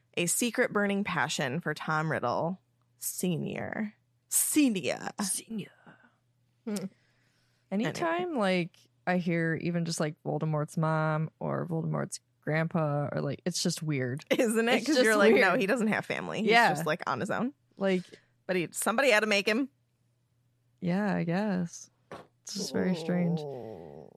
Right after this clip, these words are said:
Speaker 2: Um,
Speaker 1: <laughs>
Speaker 2: so Harry, you know, sometimes he's just a little innocent Harry, and he goes, "And they ended up married?" He's just in
Speaker 1: <laughs>
Speaker 2: disbelief,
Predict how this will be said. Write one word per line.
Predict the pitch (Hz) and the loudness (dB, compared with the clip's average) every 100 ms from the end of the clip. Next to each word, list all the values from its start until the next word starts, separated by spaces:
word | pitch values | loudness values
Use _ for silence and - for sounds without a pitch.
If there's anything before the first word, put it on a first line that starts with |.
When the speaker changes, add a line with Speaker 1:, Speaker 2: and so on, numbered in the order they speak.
| - | -4
Speaker 2:
Um, | 185 180 170 | 2 2 2
Speaker 1:
<laughs> | 190 - - | 2 -2 -4
Speaker 2:
so | - 196 185 170 165 - _ _ _ _ _ _ _ _ _ - | 0 2 4 4 0 -8 _ _ _ _ _ _ _ _ _ -16
Harry, | 220 262 254 247 240 233 - - _ _ _ - _ _ | 0 2 4 2 2 0 -2 -8 _ _ _ -20 _ _
you | 254 277 | -2 0
know, | 262 262 | 0 0
sometimes | 269 359 370 415 381 370 | -2 -4 -2 -2 -2 0
he's | 339 339 | -2 0
just | 330 - | -2 0
a | |
little | 277 277 269 | 0 0 0
innocent | 269 269 - 233 | 0 -2 0 0
Harry, | 247 254 214 170 | 0 2 2 2
and | 175 | 4
he | 196 | 2
goes, | 185 175 175 | 2 2 0
"And | - 175 | 0 0
they | 165 | 0
ended | 170 170 220 | 0 0 0
up | 254 - | -4 -2
married?" | 165 165 170 269 381 _ _ _ _ _ _ _ _ - | 0 2 2 0 -2 _ _ _ _ _ _ _ _ -6
He's | 196 220 | -2 0
just | 214 - | 0 2
in | 196 196 | 2 4
Speaker 1:
<laughs> | |
Speaker 2:
disbelief, | 320 233 - 196 247 262 196 | 2 2 2 4 4 4 0